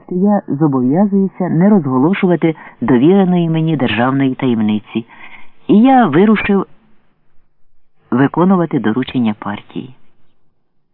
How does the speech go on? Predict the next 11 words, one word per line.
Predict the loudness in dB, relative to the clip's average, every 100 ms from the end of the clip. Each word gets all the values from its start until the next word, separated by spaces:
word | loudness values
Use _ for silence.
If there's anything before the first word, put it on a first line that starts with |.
| _ _ _ _ _ _ _ _ -4
На | -2
прощання | -2 -2 -2 0 0 0
слідчий | 0 -2 0 -6
сказав: | -4 -4 -2 -4 -6 _ -20 -20 -20 _ -20 -20 -20 -20 _ -20 -4
«Нам | 2 4
відомо, | 4 4 4 4 2 -2 -8 _ -20 -20 _ _ _ -14
що | -6 -2
тобі | 2 2
наркомоз | 2 0 -2 -2 0 0 -2 -4
затримує | -2 0 0 0 -2
стипендію. | -4 -4 -2 -2 -2 -4